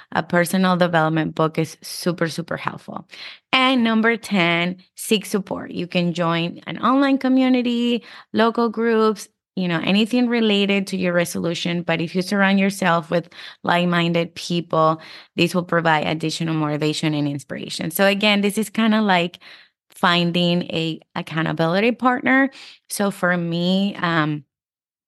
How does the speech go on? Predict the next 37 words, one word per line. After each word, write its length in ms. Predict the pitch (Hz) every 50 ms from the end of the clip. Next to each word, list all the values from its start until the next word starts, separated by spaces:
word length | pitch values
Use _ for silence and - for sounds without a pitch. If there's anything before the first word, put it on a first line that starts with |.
| _ _ _ -
the 100 | 175 180
support, 600 | 175 - 170 165 156 - 170 160 165 160 165 -
it's 260 | - 175 170 - -
really 400 | - 165 156 160 151 156 160 156 - - - - - _
sharing 440 | - - - - 180 165 160 160 165
my 200 | 165 160 156 151
journey 520 | 147 - 156 143 147 156 160 170 180 180 -
out 300 | - 180 185 190 190 180
there 180 | 190 190 190
with 140 | 190 196 -
everyone, 480 | - 190 185 190 196 196 190 190 185 180
because 300 | 175 175 - 165 - -
I 280 | - - 160 160 165
know 320 | 165 165 160 156 156 160 160
that 280 | 156 151 143 143 180
not 180 | 165 160 160 160
only 260 | 165 160 165 165 160
is 120 | 156 151
it 100 | 175 165
keeping 320 | - - 185 180 - 185 180
me 140 | 180 180 175
a-, 140 | 170 170 -
accountable, 540 | - 175 - 175 185 180 196 196 190 208 202
but 200 | 185 - 160 160
I 120 | 151 156
know 420 | 165 165 160 160 160 160 160 165 160 - - - - - - - _ _ _ _ _ _ _ _
I 160 | 170 165 170 175
am 240 | 175 170 170 165
motivating 640 | 156 156 160 160 160 151 160 151 151 151 160 156 156
somebody. 580 | - - 165 143 151 147 147 143 147 151 151 151
Somebody's 520 | - - 175 156 156 160 156 160 160 -
going 260 | - 160 156 151 151
through 160 | 147 156 156 151
what 160 | 147 143 143
I'm 260 | 156 147 147 160 160
going, 460 | 151 151 143 143 143 147 143 143 -
and, 340 | - - 147 139 139 147 147